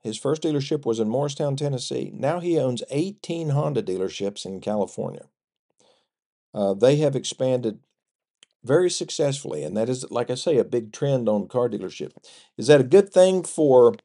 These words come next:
a local community to have a huge corporation own a car dealership? Well, I don't necessarily think it's a bad thing, especially if that dealer wasn't doing well,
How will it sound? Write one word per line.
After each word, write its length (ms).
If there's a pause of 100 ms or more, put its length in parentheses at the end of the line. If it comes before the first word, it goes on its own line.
(320)
a 100
local 340
community 640 (140)
to 100
have 160
a 80
huge 340
corporation 800
own 240
a 40
car 200
dealership? 540
Well, 120
I 40
don't 160
necessarily 440
think 220
it's 100
a 40
bad 340
thing, 300 (400)
especially 420
if 120
that 180
dealer 260
wasn't 360
doing 280
well, 320